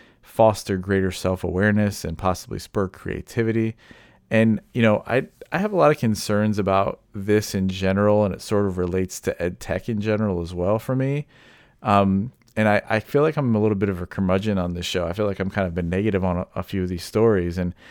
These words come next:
I, I will just share with you Meredith's opinion first with this, because c-, as a school counselor, she said she really loves the idea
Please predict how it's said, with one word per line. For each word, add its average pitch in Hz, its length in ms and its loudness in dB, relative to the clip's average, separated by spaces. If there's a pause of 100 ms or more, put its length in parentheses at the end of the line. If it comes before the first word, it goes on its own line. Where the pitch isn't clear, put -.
(380)
I, 98 180 0
I 110 120 2
will 120 200 4
just 131 200 -2
share 107 200 2
with 95 180 -2
you 95 140 -2
Meredith's 92 580 0
opinion 90 380 -6
first 135 460 0
with 85 100 -6
this, 87 180 -4
because 90 500 -4 (680)
c-, - 180 -2
as 110 180 2
a 95 40 -8
school 113 320 0
counselor, 120 600 0
she 98 180 -6
said 98 240 -2
she - 160 -6
really 101 220 0
loves 98 460 0
the 98 140 2
idea 90 720 2